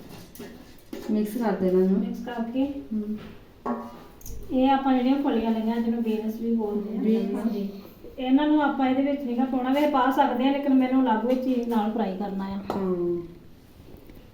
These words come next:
Speaker 2: ਤੇ ਹੋਰ ਇਹਦੇ ਵਿੱਚ ਆਪਾਂ ਕੋਈ ਜ਼ਿਆਦਾ ਮਸਾਲੇ ਐਡ ਨਹੀਂ ਕਰਨੇ। ਇੰਨੇ ਕਰਨ ਤੋਂ ਬਾਅਦ 'ਚ ਇਹਨੂੰ ਆਪਾਂ
Speaker 1: ਮਿਕਸ
Speaker 2: ਇਹਦਾ ਮਿਕਸ
Speaker 1: ਕਰ
Speaker 2: ਕਰ
Speaker 1: ਦੇਣਾ।
Speaker 2: ਲੈਣਾ ਵਾ।
Speaker 1: ਅੱਛਾ।
Speaker 2: ਹੁਣ ਵੀਡੀਓ ਥੋੜੀ ਲੰਬੀ ਹੋ ਜਾਣੀ ਆ। ਇਹ ਸੋਇਆਬੀਨ ਦੀਆਂ ਬੜੀਆਂ ਪੈਣੀਆਂ ਇਹਦੇ ਵਿੱਚ।
Speaker 1: ਅੱਛਾ।
Speaker 2: ਪਾ ਕੇ ਫਿਰ ਇਹਨੂੰ ਆਪਾਂ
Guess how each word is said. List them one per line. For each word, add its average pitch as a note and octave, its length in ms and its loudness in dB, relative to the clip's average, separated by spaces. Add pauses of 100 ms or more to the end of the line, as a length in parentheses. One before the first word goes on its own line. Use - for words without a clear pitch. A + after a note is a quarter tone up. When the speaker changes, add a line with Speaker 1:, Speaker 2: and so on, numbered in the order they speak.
Speaker 2:
ਤੇ A#3 80 -4 (580)
ਹੋਰ A#3+ 280 2
ਇਹਦੇ D4 200 2
ਵਿੱਚ D4+ 260 2
ਆਪਾਂ C4+ 240 0
ਕੋਈ C4+ 180 0
ਜ਼ਿਆਦਾ B3 220 0
ਮਸਾਲੇ B3 420 2
ਐਡ B3 260 2
ਨਹੀਂ C4 80 4
ਕਰਨੇ। B3 320 2
ਇੰਨੇ A#3+ 300 0
ਕਰਨ A#3+ 320 0
ਤੋਂ A#3+ 80 0
ਬਾਅਦ A3+ 260 0
'ਚ C4+ 60 -4 (640)
ਇਹਨੂੰ B3+ 220 2
ਆਪਾਂ B3 260 -2
Speaker 1:
ਮਿਕਸ A#3+ 360 -4
Speaker 2:
ਇਹਦਾ A3 160 0
ਮਿਕਸ A3+ 260 4
Speaker 1:
ਕਰ - 120 2
Speaker 2:
ਕਰ - 60 2
Speaker 1:
ਦੇਣਾ। - 120 4
Speaker 2:
ਲੈਣਾ G3+ 140 0
ਵਾ। G#3 60 -6
Speaker 1:
ਅੱਛਾ। - 580 -6
Speaker 2:
ਹੁਣ C4 80 6
ਵੀਡੀਓ C4+ 260 4
ਥੋੜੀ D4 180 4
ਲੰਬੀ C4+ 240 6
ਹੋ D4 60 4
ਜਾਣੀ C4+ 240 6
ਆ। C#4+ 180 0
ਇਹ C#4 80 0
ਸੋਇਆਬੀਨ A#3+ 380 0
ਦੀਆਂ A#3+ 140 0
ਬੜੀਆਂ A#3 260 0
ਪੈਣੀਆਂ A3 400 -4
ਇਹਦੇ B3+ 140 0
ਵਿੱਚ। C4 220 2 (280)
Speaker 1:
ਅੱਛਾ। - 180 -8 (180)
Speaker 2:
ਪਾ B3+ 180 2
ਕੇ B3+ 120 -2
ਫਿਰ C#4+ 140 2
ਇਹਨੂੰ C4 180 8
ਆਪਾਂ B3+ 240 -2